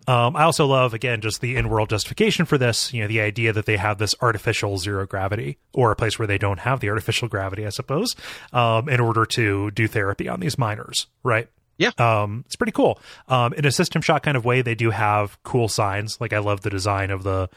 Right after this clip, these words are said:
Speaker 1: not propaganda, but just, like, you know,
Speaker 2: Fifties
Speaker 1: im-,
Speaker 2: style
Speaker 1: im-
Speaker 2: advertising.
Speaker 1: Yeah, yeah. Like, here, here, here is a safety poster that demonstrates, like, "Hey, keep an eye on your buddy." It explains why the, uh, why the rigs have, uh, external health indicators. So, like, somebody could see if you're in trouble,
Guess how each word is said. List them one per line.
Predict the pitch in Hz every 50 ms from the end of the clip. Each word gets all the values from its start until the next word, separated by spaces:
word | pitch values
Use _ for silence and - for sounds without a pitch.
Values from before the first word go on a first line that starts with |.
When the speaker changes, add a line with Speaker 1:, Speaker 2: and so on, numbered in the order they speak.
| - - - - - -
Speaker 1:
not | - 220 220
propaganda, | - 202 - - 139 117 113 110 117 120 120 120 117
but | 113 117 107 -
just, | - 113 104 - - -
like, | 107 98 98 - - - _ _ _ _
you | 110 104
know, | 101 95 98 104 _
Speaker 2:
Fifties | 180 170 127 117
Speaker 1:
im-, | 139
Speaker 2:
style | 131 - 143 135 127 127
Speaker 1:
im- | 127 123
Speaker 2:
advertising. | 123 123 123 - 127 127 123 135 139 135 - _
Speaker 1:
Yeah, | 226 285 294 214 160 135
yeah. | 127 127 139 147 123 104
Like, | 98 98 110 110 -
here, | 151 147 131
here, | 117 110 151 147 165
here | 143 135 160 156
is | 139 120
a | 127 117
safety | - - 135 123 - - 120
poster | - - 107 101 95 - 110 107
that | 104 110 107
demonstrates, | 117 110 104 101 101 - - 113 104 107 -
like, | - 120 123
"Hey, | - 220 202
keep | - - 165 -
an | 165 160
eye | 151 151
on | 151 143
your | 131 123
buddy." | 117 - 208 214 123 110 107 107 _ - - - _ _
It | - 143
explains | 127 - - - 147 139 135 127 104
why | 110 117 113 113 117 117
the, | 104 110 107 107 104
uh, | 101 95 98 98
why | 110 110
the | 107 104
rigs | 101 98 110 107 107 104 - -
have, | - 107 101 101 101 95 120
uh, | 123 110 110 -
external | - 120 - - - 123 117 107 107
health | 101 120 120 123 -
indicators. | 160 170 170 - 185 180 190 208 214 - - - - - - - _
So, | - - 123
like, | 110 107 107 -
somebody | - 131 120 117 113
could | - - 101 -
see | - - 127 117
if | 104 101
you're | 104 104 101 101 95
in | 95
trouble, | 92 - - 117 104 - - - - _